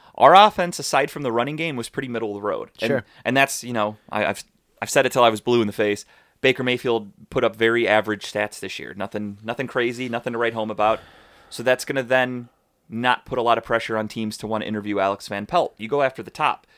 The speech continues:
Speaker 1: Like, uh, Robert Saleh from the Niners, defensive coordinator.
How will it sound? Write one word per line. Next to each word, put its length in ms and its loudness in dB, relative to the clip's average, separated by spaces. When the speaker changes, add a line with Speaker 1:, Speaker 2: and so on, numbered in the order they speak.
Speaker 1:
Like, 240 0
uh, 280 0
Robert 340 4
Saleh 480 4
from 280 -2
the 100 0
Niners, 440 0
defensive 360 -8
coordinator. 460 0